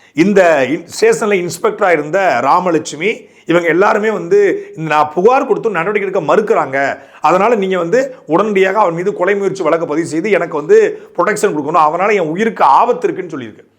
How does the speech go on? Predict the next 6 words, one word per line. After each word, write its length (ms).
உடனே 220
டி 240
ஐ 80
ஜியினுடைய 260
உத்தரவின் 360
அடிப்படையில 580